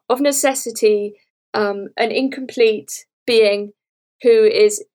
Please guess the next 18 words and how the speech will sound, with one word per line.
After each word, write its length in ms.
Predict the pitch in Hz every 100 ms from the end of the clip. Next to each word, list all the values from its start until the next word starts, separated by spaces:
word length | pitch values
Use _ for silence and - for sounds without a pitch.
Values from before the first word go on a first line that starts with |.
| -
in 160 | 220
many 200 | 240 269
ways, 560 | 262 226 214 214 202 -
uh, 380 | 208 202 196 185 - -
a 80 | 226
sinner 440 | 220 254 240 226 214
and, 320 | 196 196 196
and 400 | - 190 196 196 - -
weak 420 | 247 233 - 208
and 340 | 208 202 202 196
will 160 | 214
always 300 | 220 262 262
make 140 | 247 -
mistakes 680 | 247 233 214 214 - - -
and 440 | 202 196 196 196 202 - _ _
is 200 | 214 226
not 180 | 269 -
perfect. 560 | 240 202 - - -